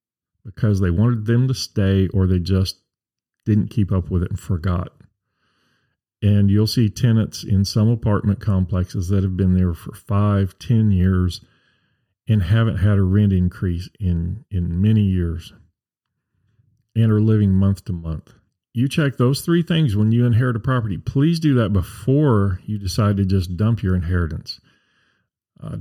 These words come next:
dumping your inheritance is, i-, is such a,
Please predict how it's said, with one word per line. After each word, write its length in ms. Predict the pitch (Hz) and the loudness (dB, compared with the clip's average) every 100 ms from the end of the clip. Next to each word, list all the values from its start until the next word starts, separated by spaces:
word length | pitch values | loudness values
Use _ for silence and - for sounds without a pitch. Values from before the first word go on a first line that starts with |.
| 92 | -2
dumping 320 | 127 139 147 | 0 2 4
your 160 | 120 113 | 4 4
inheritance 760 | 87 113 110 95 90 - - - - | 2 2 2 2 0 -4 -12 -16 -8
is, 580 | 107 98 98 87 - - _ _ _ _ _ _ _ _ _ _ _ _ - | 0 2 2 0 -4 -16 _ _ _ _ _ _ _ _ _ _ _ _ -4
i-, 160 | 104 98 | -2 0
is 260 | 110 101 95 | 0 0 0
such 480 | 98 - 135 131 - | -4 -4 0 0 0
a, 140 | 101 | -2